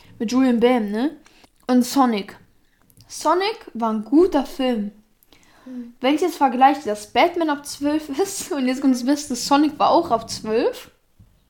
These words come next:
Speaker 1: Ja. Dann denk ich mir ein bisschen so.
Speaker 2: So, gut, also,
Speaker 1: <laughs>
Speaker 2: also im Gegensatz zu Batman würde ich dann sagen, der wär ab null.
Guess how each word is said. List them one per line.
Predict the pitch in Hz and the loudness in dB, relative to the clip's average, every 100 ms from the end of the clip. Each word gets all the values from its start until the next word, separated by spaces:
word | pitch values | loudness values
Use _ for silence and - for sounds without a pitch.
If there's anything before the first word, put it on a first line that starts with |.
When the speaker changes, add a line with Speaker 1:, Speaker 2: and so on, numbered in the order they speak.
| _ _ - | _ _ -2
Speaker 1:
Ja. | 247 233 233 285 427 - - - - - - - | 2 4 6 4 2 -8 -20 -20 -20 -20 -12 -2
Dann | 240 214 | -2 0
denk | 254 381 349 | 0 0 0
ich | 311 | 0
mir | 311 277 | 0 0
ein | 233 | 0
bisschen | 285 277 254 | 0 0 2
so. | 262 247 233 | 4 4 2
Speaker 2:
So, | 233 | -2
gut, | 233 269 233 | -4 -4 -2
also, | 202 220 226 226 220 | -2 0 0 -2 -2
Speaker 1:
<laughs> | 214 214 - 302 294 - - - 285 - - | -4 -8 -8 -8 -8 -10 -14 -8 -10 -8 0
Speaker 2:
also | 262 254 262 262 | 0 2 0 0
im | 262 | -4
Gegensatz | 254 277 277 269 269 - - | -2 -2 -2 -4 -6 -14 -14
zu | 269 254 240 208 | -8 -6 -4 0
Batman | 269 339 349 262 254 269 | 2 4 2 0 -2 -2
würde | 247 | -4
ich | 240 | -2
dann | 247 233 | -2 2
sagen, | 240 233 214 | 2 2 0
der | 233 226 208 | 0 0 0
wär | 214 202 | -2 -2
ab | 196 220 | -2 -2
null. | 208 180 208 | -2 -4 -8